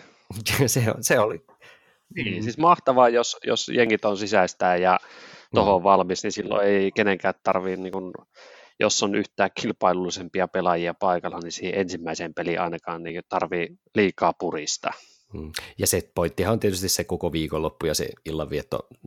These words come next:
Speaker 1: samalla
Speaker 2: Kyllä, kyllä.
Speaker 1: porukalla, että se on niin kuin enemmän tekosyy kasautua kokoon kuin mitään muuta. Tietysti tämmöisissä niin kuin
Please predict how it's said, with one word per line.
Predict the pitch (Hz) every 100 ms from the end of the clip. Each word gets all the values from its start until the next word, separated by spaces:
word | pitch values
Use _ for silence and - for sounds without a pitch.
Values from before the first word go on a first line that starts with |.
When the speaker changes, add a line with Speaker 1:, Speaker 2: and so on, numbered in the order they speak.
| -
Speaker 1:
samalla | - 80 78
Speaker 2:
Kyllä, | 95 87 85
kyllä. | 78 80
Speaker 1:
porukalla, | 80 80 80 82
että | -
se | 85
on | 82
niin | 82
kuin | 87 80
enemmän | 78 92 104
tekosyy | 98 101 - 85 80 - _ -
kasautua | 80 80 78 76
kokoon | - 78 80 76 - - _
kuin | - -
mitään | 71 76
muuta. | 82 - - - _ - - - - - - -
Tietysti | 120 117 107
tämmöisissä | 117 104 98
niin | 98
kuin | 98